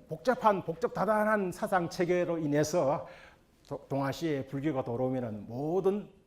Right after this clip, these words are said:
이들이 먼저 그 불교를 전체적으로 한번 해설을 해보자, 해석을 해보자, 그죠? 전체적으로 한번 일람해보자 해서 생겨난 것이 교상판석, 혹 알고 계신지는 모르겠습니다. 교상판석,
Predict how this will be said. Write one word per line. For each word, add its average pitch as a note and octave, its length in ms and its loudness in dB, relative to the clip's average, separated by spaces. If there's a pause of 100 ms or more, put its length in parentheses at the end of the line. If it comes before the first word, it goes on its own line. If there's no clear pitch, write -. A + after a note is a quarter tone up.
(200)
이들이 B2+ 400 -4 (280)
먼저 D#3 400 0
그 F3 220 -2
불교를 F3+ 420 -2
전체적으로 A#3+ 640 2
한번 C#3+ 380 -6 (560)
해설을 G3+ 340 4
해보자, D3 280 -2 (120)
해석을 G#3 260 2
해보자, B2 200 -4
그죠? A#2+ 160 -12 (200)
전체적으로 G3 640 2
한번 D3+ 320 -6 (180)
일람해보자 A3 800 2 (100)
해서 F3+ 220 -4
생겨난 D#3+ 420 -6
것이 G3 260 -6 (300)
교상판석, C#3+ 1000 -2 (280)
혹 D3 180 -10
알고 C#3+ 180 -4
계신지는 D3+ 380 -6
모르겠습니다. G#2 340 -12
교상판석, C#3+ 640 -6